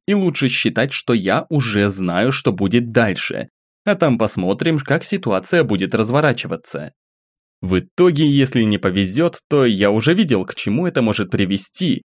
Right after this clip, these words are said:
и у меня была вполне неплохая жизнь, чтобы попытаться ее прожить, как было во сне, только не допуская ошибок прошлого. А ведь именно она должна отсечь меня от этого потока стажеров.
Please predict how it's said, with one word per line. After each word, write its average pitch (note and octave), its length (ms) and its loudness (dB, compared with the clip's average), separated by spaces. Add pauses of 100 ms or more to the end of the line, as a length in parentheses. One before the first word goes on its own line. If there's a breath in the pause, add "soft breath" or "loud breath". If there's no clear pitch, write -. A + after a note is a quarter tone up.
(220)
и G3+ 80 2
у D#3 80 6
меня G#2+ 340 4
была F#2+ 340 0
вполне F#2 380 0
неплохая F#2 600 0
жизнь, B2+ 380 2
чтобы A2+ 320 -2
попытаться - 560 0
ее F#2+ 180 2
прожить, G#2 420 0
как C#3 200 0
было G2 260 0
во B2+ 100 2
сне, A#2+ 380 -2 (300)
только E3 260 2
не D3 100 4
допуская G2+ 540 0
ошибок G#2+ 500 -2
прошлого. F#2+ 640 -2 (600)
А F#2+ 100 0
ведь F2 300 -2
именно G#2 500 4
она F#2 340 2
должна A#2 480 2
отсечь A#2 600 -4
меня G2+ 480 0
от C3+ 100 -2
этого D#3 300 -2
потока E3+ 400 -2
стажеров. C3 680 0